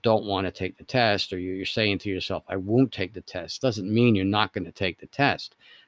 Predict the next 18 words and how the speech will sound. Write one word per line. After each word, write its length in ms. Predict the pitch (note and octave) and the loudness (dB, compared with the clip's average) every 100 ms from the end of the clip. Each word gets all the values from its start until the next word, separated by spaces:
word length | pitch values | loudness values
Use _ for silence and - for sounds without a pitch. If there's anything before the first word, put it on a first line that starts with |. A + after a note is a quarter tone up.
| _ | _
But 100 | G#2 | -4
it 120 | G2 G#2+ | -2 2
does 220 | C3 G2+ | 2 4
make 300 | A2 A2 - | 2 2 2
you 140 | G2+ | 0
aware 500 | G2 A2 C3 A2+ F#2+ | 2 4 4 4 2
of 160 | G#2 F#2 | -2 -6
the 180 | G2 - | -8 -2
underlying 640 | A2+ G#2+ G2+ F#2 F#2 F#2 F2+ | 0 2 4 2 0 -2 -4
feeling 840 | - - C#3+ F3 G#2+ F2+ F#2 G2 - | -8 2 6 8 6 2 -2 -6 -6
behind 360 | F#2 G2 G2+ F#2+ | -6 0 0 0
the 80 | |
language, 760 | F#2 G#2+ C3+ D#3 E2+ F2 F#2 - | 0 0 2 2 0 -6 -12 -10
which 260 | G2+ - - | -10 -10 2
gives 300 | B2 G#2+ G#2 | 2 4 2
you 100 | G2+ | 2
more 320 | G2+ G#2+ G#2 | 4 6 4
awareness. 800 | F#2 G2 A#2+ C3+ F2 - - | 4 4 4 4 2 -4 -14